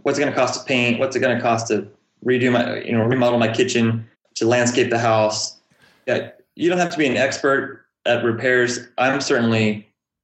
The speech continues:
I certainly wasn't an expert when I started, and I'm still not an expert. But I have a pretty good idea now, after all the houses we've done. I can get pretty close on a guess. But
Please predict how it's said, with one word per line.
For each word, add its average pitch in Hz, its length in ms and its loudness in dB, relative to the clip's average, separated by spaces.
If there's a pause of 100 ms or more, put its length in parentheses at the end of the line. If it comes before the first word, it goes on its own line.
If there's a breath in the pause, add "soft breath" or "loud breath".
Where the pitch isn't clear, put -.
(100)
I 135 80 2
certainly 151 320 0
wasn't 123 240 2
an 120 100 2
expert 117 240 -2
when 110 100 -2
I 107 40 -2
started, 117 480 2
and 104 120 0
I'm 101 120 -2
still 123 260 0
not 95 460 -4
an - 80 -4
expert. - 480 -6 (760)
But 110 420 0
I - 40 -2
have 123 180 2
a 113 40 -6
pretty 123 220 2
good 113 140 4
idea 101 580 2
now, 107 560 0 (120)
after 113 160 -2
all 110 180 2
the 104 140 2
houses 110 320 0
we've 101 160 -2
done. 101 400 -2 (180 loud breath)
I 120 100 0
can 123 120 0
get 117 180 2
pretty 117 200 2
close 110 300 0
on 101 120 0
a 95 40 -4
guess. 90 540 -2 (300)
But - 400 -2